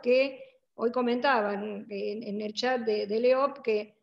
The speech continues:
había casos que no se ponían el barbijo, total, a mí no me va a pasar. Realmente hay que educar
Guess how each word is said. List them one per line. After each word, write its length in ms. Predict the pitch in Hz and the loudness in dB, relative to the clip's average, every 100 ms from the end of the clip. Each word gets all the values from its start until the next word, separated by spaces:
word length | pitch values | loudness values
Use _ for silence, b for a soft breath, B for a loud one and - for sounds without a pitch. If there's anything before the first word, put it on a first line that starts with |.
| _ _ | _ _
había 460 | - 220 247 240 240 | -8 -2 2 2 2
casos 340 | 247 254 285 | 0 0 0
que 260 | - 220 226 | 0 0 0
no 140 | 233 | 0
se 140 | 196 202 | -2 -4
ponían 320 | 220 226 247 | -4 -2 -2
el 60 | 254 | -2
barbijo, 380 | 277 302 302 | 0 0 0
total, 380 | 233 208 254 262 | 0 -2 0 2
a 60 | 226 | 2
mí 120 | 254 | 0
no 120 | 262 | 0
me 240 | 214 202 208 | -2 -2 -4
va 180 | 214 | -6
a 80 | 214 | -6
pasar. 380 | 214 208 226 202 | -6 -4 -4 -2
Realmente 680 | 233 262 294 302 330 311 311 _ _ _ _ _ _ | -2 0 0 -2 -2 -4 -6 _ _ _ _ _ _
hay 140 | 294 302 | 0 2
que 140 | 302 | 2
educar 500 | 294 277 311 214 339 | 2 2 2 2 0